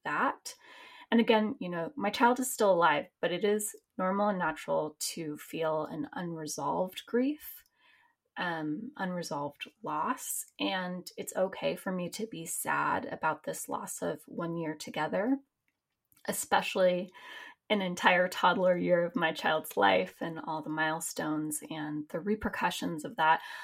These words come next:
but also that we have no idea of what's gonna happen next, no control over it. And just, you know, for my own self, I do follow vaccination news, and I hope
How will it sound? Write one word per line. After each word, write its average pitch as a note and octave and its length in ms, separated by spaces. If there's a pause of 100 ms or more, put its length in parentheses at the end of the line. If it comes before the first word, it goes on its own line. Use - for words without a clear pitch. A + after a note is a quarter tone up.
(140)
but A3 100
also C#4 240
that C4 180
we G#3+ 360
have F#3 440
no F#3 280
idea F3+ 340
of E3+ 80
what's E3 200
gonna E3+ 180
happen E3+ 480
next, E3 460 (100)
no F3+ 240
control D#3+ 560
over D#3+ 300
it. - 200 (680)
And G3 560 (160)
just, - 400 (400)
you A#3 100
know, F3 160
for A3+ 220
my A3 220
own F3+ 520 (100)
self, F3+ 380
I F3 80
do F3+ 160
follow F3 300
vaccination E3+ 760
news, A3 380
and F3+ 240
I E3+ 100
hope F#3 500